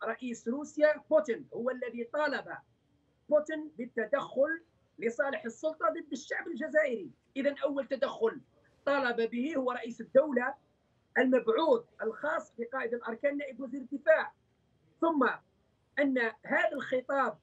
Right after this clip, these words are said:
تخوين ال-، النشطاء في الخارج والتهديد بالتدخل الخارجي،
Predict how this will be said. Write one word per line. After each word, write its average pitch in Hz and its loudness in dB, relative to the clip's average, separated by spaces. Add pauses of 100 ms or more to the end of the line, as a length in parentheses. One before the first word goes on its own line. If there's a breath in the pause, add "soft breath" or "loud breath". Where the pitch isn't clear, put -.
(460)
تخوين 247 -4 (760)
ال-، 226 0
النشطاء 247 -4
في 262 -8
الخارج 240 0
والتهديد 240 -4
بالتدخل - 4
الخارجي، 233 -4